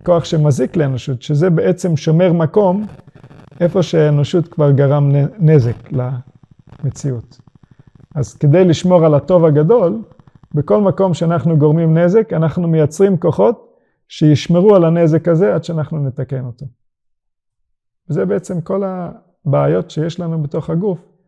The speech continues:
אלה חלקיקים ששומרים על הנזק כדי שאנחנו נדע איך לתקן. וגם בתודעה שלנו, כל ה-,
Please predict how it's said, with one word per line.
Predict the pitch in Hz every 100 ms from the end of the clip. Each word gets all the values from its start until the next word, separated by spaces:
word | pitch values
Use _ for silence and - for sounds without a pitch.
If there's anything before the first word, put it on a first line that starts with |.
| _ _ _ _ -
אלה | 170
חלקיקים | 170 170 139 151 180 180
ששומרים | 156 135 156 147 180 170
על | 156
הנזק | 151 165 131 127 - _
כדי | 151 147
שאנחנו | 139 147 147 151 143
נדע | 139 127 147 139 - -
איך | 143 147
לתקן. | 131 135 - 139 117 - _ _ _ _ _ _ _ _ _ _
וגם | 143 143 180 185
בתודעה | 170 170 175 - 165 180 226
שלנו, | - 147 131 127 117
כל | 160
ה-, | 160 151